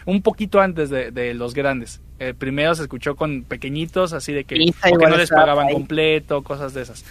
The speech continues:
Speaker 1: Yo me salí, Pipe también se salió, justo en el momento correcto, otra vez un golpe de suerte. No fue de que, ah, Me Too va a quebrar y nos va a estafar, no.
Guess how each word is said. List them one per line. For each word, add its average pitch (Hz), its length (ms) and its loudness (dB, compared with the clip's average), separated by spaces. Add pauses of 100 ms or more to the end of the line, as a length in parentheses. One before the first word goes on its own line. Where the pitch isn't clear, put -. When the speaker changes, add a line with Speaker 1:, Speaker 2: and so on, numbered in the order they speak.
(180)
Speaker 1:
Yo 190 180 6
me 233 140 4
salí, 208 480 0 (260)
Pipe 180 160 4
también 170 340 -2
se 165 80 -10
salió, 151 440 -4 (400)
justo 220 440 0
en 208 60 2
el 180 120 0
momento 175 840 0
correcto, 208 600 -2 (840)
otra 156 240 0
vez 165 200 2
un 165 100 -4
golpe 143 240 -4
de 117 100 -6
suerte. 113 340 -12
No 135 220 -6
fue 147 300 0
de 135 140 -2
que, 123 180 -6
ah, 160 200 -4
Me 175 140 -4
Too 160 160 -4
va 151 140 4
a 151 40 2
quebrar 143 440 0
y 139 100 -4
nos 127 160 -10
va 139 40 -2
a - 20 -2
estafar, 139 320 -2
no. 120 180 -14